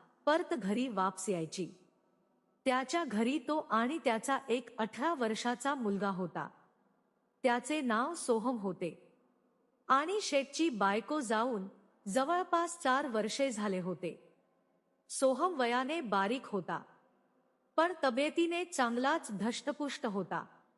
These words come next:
त्याची सर्व कामे मलाच करावी लागायची आणि त्याच्या वडिलांची देखील.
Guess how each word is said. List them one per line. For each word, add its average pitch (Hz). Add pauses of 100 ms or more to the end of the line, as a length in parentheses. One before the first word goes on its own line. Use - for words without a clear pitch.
(640)
त्याची 247
सर्व 320 (120)
कामे 214 (380)
मलाच 262
करावी 226
लागायची 180 (960)
आणि 277
त्याच्या 269
वडिलांची 226
देखील. 185